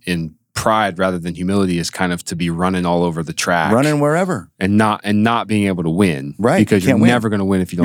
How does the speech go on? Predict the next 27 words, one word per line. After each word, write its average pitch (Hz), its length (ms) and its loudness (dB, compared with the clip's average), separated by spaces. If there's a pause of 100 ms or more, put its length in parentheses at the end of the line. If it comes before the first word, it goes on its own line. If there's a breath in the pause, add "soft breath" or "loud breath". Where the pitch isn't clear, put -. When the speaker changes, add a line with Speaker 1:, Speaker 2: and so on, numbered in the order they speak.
Speaker 2:
You're 143 80 4
Speaker 1:
stay 82 100 0
inside 165 200 2
the - 40 0
Speaker 2:
disqualified. - 340 -4
Speaker 1:
lines, 57 220 -12
right? 78 240 -4 (400)
Speaker 2:
Well, - 180 -2 (100)
yeah, 151 320 2
it's, - 120 -4
it's, 143 300 -4
it's 131 220 0
the 131 120 0
Speaker 1:
It's 135 120 2
Speaker 2:
apprentice 143 220 0
Speaker 1:
not 110 200 2
gonna 107 180 2
go 98 200 2
the 95 80 0
way 90 120 2
you 82 140 0
want. 78 360 -4
Speaker 2:
It's 139 120 -4
the 156 80 6
apprentice 147 380 0
showing 139 340 2
up 143 220 0